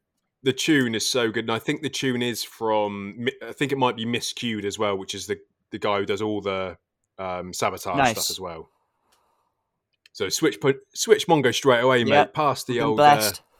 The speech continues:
Speaker 1: past the Dominoes and the S S B S T Ss with a
Speaker 2: It started it with a back nose
Speaker 1: Uh,
Speaker 2: reverts. All three of the notes hit
Speaker 1: Yeah.
Speaker 2: there.
Speaker 1: Uh,
Speaker 2: Ooh.
Speaker 1: yeah, yeah, yeah.
Speaker 2: Uh, the front biggie between two, uh,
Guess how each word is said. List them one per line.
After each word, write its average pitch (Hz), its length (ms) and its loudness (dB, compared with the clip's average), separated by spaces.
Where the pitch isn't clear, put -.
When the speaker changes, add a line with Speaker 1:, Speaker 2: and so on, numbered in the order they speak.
Speaker 1:
past 131 200 0
the 123 120 -2
Dominoes 117 400 4
and 147 140 4
the 139 100 8
S 131 140 4
S 131 140 2
B 139 120 6
S 127 220 2
T 143 160 2
Ss 135 400 0
with 113 140 -2
a 110 280 0
Speaker 2:
It 127 100 -6
started 147 400 10
it 135 60 10
with 127 140 4
a - 40 4
back 143 240 8
nose 135 300 2
Speaker 1:
Uh, 135 40 -2
Speaker 2:
reverts. 123 640 2
All 180 160 6
three 180 380 8
of 143 80 8
the 139 100 6
notes 139 440 4
hit 127 200 2
Speaker 1:
Yeah. 117 60 -2
Speaker 2:
there. 113 240 -8
Speaker 1:
Uh, 214 120 -4
Speaker 2:
Ooh. 202 220 0
Speaker 1:
yeah, 202 160 8
yeah, 156 240 6
yeah. 131 380 0
Speaker 2:
Uh, 135 80 -2
the 127 120 2
front 151 340 4
biggie 147 380 2
between 147 380 -2
two, 143 360 -2
uh, 135 320 4